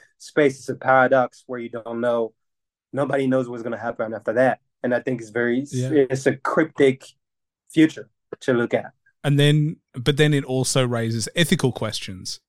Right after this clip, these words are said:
Speaker 2: among, so, like, if you say that it is human and then you don't give it the rights as the same rights we have,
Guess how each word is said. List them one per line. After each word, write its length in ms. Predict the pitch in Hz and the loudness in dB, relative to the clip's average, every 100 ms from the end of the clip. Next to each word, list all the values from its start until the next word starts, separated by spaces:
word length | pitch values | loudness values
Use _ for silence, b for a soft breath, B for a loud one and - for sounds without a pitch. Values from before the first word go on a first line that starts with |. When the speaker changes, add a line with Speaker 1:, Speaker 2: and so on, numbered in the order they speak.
| - | -8
Speaker 2:
among, 520 | 117 113 110 107 104 - b b | -2 0 0 -2 -8 -12 b b
so, 200 | b 131 | b 0
like, 300 | 120 117 - - - | 2 0 -2 -8 0
if 240 | 175 - | 0 2
you 100 | 180 | 2
say 280 | - 156 135 | 2 2 0
that 160 | 123 | 0
it 140 | 113 113 | -4 -4
is 260 | 113 - | -4 -4
human 400 | 107 107 104 156 - _ _ _ _ _ _ _ _ - | -6 -4 -2 -4 -6 _ _ _ _ _ _ _ _ -4
and 140 | 120 | 0
then 100 | 123 | 2
you 80 | 123 | 2
don't 160 | 123 113 | 2 0
give 160 | 123 | -2
it 80 | 113 | -2
the 100 | 117 | -4
rights 400 | 110 107 101 - | 0 -2 -2 -4
as 300 | 110 101 107 | -6 -8 -10
the 120 | - | -8
same 300 | - 113 107 | -6 -4 -4
rights 300 | 104 98 - | -6 -8 -8
we 160 | 101 104 | -4 -4
have, 460 | 120 123 160 - | -2 -4 -4 -10